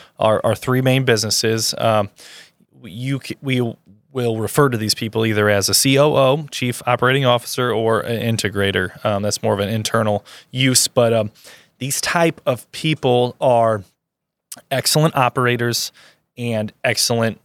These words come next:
leaders and managers of people. Um, that's what they're great at. Um, the operating side is, is probably what,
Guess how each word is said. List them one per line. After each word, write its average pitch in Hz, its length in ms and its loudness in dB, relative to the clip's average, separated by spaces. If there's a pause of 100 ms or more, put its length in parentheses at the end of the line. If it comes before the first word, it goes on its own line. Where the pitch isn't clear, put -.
(140)
leaders 117 580 -2
and 104 400 -6
managers 110 760 -2
of 107 180 -8
people. 92 540 -6
Um, 101 180 -6
that's 113 240 -2
what 120 120 -2
they're 117 100 0
great 113 340 0
at. 120 280 2 (320)
Um, 104 400 -2
the 107 120 -2 (160)
operating 127 560 -2
side 113 520 0
is, 104 300 -6
is 131 140 -8
probably 131 640 -2
what, 113 340 0